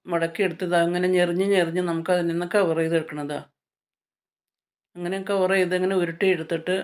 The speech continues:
ആ വ-, ആക്കി വരുന്ന, കൂടുതൽ വരുന്ന മാവ് നമുക്ക് ഇങ്ങോട്ട് എടുക്കാം കേട്ടോ. അത് വീണ്ടും നമുക്ക് കുഴച്ച് വീണ്ടും നമുക്ക് പൊറോട്ട ഉണ്ടാക്കാം. ദാ നല്ലപോലെ ഫില്ലിംഗ് പുറത്ത് വരാണ്ട് നല്ലപോലെ ഇങ്ങനെ ഉരുട്ടി ഇങ്ങനെ കവർ ചെയ്തെടുത്തു. ഒന്ന് പരത്തി വീണ്ടും കുറച്ച് മാവ് എടുത്ത് മാവിൽ മുക്കി ഇതാ നമ്മൾ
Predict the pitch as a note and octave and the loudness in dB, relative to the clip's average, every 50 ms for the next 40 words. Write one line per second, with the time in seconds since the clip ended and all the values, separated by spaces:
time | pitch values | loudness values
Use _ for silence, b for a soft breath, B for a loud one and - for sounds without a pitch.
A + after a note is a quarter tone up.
0 | - _ _ _ _ _ _ _ _ _ F#3+ F#3+ G3 G3+ G3 E3+ F3 F#3 F#3 F3+ | -6 _ _ _ _ _ _ _ _ _ -2 0 2 2 2 4 4 2 2 2
1 | - A#3+ A3 A3 F#3+ G3 G3 G3 F#3 G3 F#3+ F#3+ F#3 G3 G#3 A3 A3 G#3+ G3+ G3 | 0 4 4 4 4 4 0 0 0 2 2 2 4 6 6 6 6 6 6 4
2 | G3+ G3+ G3+ F#3+ F3 D#3+ E3+ F3+ F3+ F3+ E3+ E3 E3 D#3+ E3+ F3 E3+ F3+ F3+ - | 2 2 2 2 2 2 2 0 0 0 0 -2 -2 -2 -4 -2 -2 -2 -2 -2
3 | F#3 E3 D#3+ - - D3 - - D3+ D3+ E3+ G#3 F3 F3+ G3+ A3 G#3 G3+ G3+ G3+ | -4 -6 -4 -4 -4 -4 -4 -6 -10 -12 -12 -12 -8 -4 0 2 2 2 2 0
4 | G#3+ G#3+ G#3 G3 F#3+ G#3 G3+ G3+ G3 F#3 F3+ E3+ G3 F#3 F3 F3 F3+ F3+ F3+ G#3 | 0 0 -2 -2 -4 -4 -2 0 0 -2 -2 0 -2 -2 0 0 -2 -2 -2 -4
5 | G#3+ G3+ F#3 E3+ E3+ F#3 G3 A3 - - _ _ _ _ _ _ - F3 E3+ D3 | -2 -2 -4 -4 -4 -6 -6 -6 -8 -10 _ _ _ _ _ _ -10 -8 -8 -6
6 | D3+ D#3+ D#3+ D3+ C#3+ C#3 - D3 D3 D3 C#3 D3 b b b b b b b b | -6 -6 -4 -4 -4 -4 -4 -8 -8 -8 -8 -10 b b b b b b b b
7 | b b _ G3 F#3+ F3+ F#3 G3+ G#3 G#3 F#3 F#3 G3 F#3+ A3+ F#3+ F3+ F3+ F3+ F#3 | b b _ -4 -2 0 0 0 2 2 2 2 2 -2 -2 -4 -2 -2 -2 -4
8 | F#3 F#3+ G#3+ F#3 F3 - F#3+ F#3 F3+ E3+ E3 D#3+ E3 F3+ F3+ F3+ E3+ D#3+ D#3+ F3 | -4 -2 -2 -4 -2 0 0 2 2 4 2 2 0 -2 -2 -2 -2 -2 -2 -4
9 | F3+ F3+ E3+ E3 E3+ E3 E3 E3 E3+ F3+ F3 E3+ D#3+ D#3 D#3 - F#3 F3 E3+ E3 | -2 -2 -2 0 0 0 0 0 0 0 0 -2 -4 -4 -4 -4 -4 -2 -2 -2
10 | E3+ F3 F3 G3 F3+ E3 D#3 D3+ E3 E3 D#3+ F3 E3 D3+ D3+ - - F3+ F#3+ G3+ | -2 -2 0 2 2 2 2 0 0 0 0 0 -2 -2 -4 -8 -8 -8 -8 -8
11 | - - F3 E3 E3+ E3+ E3+ F#3+ E3+ D3+ D#3 - - F#3 F#3 F3+ E3+ D#3+ E3 E3 | -8 -8 -6 -6 -6 -2 0 0 0 0 -2 -6 -6 -6 -4 -4 -4 -4 -4 -6
12 | F#3 G#3+ C4 B3+ B B B B B B B B _ F#3+ F#3 F3 - F#3+ F#3 F#3 | -6 -6 -6 -8 B B B B B B B B _ -6 -4 -2 -2 -2 0 0
13 | E3 D#3 D3+ D3 E3 F3 E3+ D#3+ D#3 - F#3 F#3 F#3+ F#3 F#3 E3 D#3 D3+ D#3 D3+ | 0 0 0 2 2 0 0 0 -4 -4 -4 -4 -4 -4 -4 -4 -2 -2 -2 -2
14 | E3+ F3+ F3+ E3 C#3+ - - - F3 D#3+ D#3 D3+ D#3 D#3 D3+ D3+ D3+ D#3+ | -2 -2 -2 -4 -6 -8 -8 -6 -4 -4 -4 -4 -6 -6 -6 -6 -6 -6